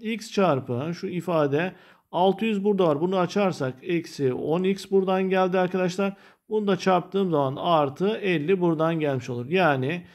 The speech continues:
X çarpı arkadaşlar altı yüz elli eksi on x olarak gelmiş olur. Yani doğru cevap Diyarbakır.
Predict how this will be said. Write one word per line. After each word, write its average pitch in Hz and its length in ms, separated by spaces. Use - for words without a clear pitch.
X 220 320
çarpı 185 340
arkadaşlar 135 600
altı 170 460
yüz 147 320
elli 160 760
eksi 175 600
on 190 280
x 139 220
olarak 143 440
gelmiş 165 340
olur. 175 260
Yani 143 360
doğru 175 280
cevap 151 400
Diyarbakır. 127 540